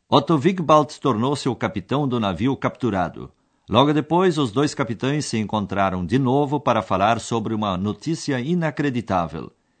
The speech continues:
Irrompera uma nova guerra, desta vez entre a Dinamarca e a Suécia.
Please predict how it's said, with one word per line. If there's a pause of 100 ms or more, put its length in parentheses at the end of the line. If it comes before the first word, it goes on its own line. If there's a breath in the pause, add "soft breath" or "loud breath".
(340)
Irrompera
uma
nova
guerra, (240)
desta
vez
entre
a
Dinamarca
e
a
Suécia.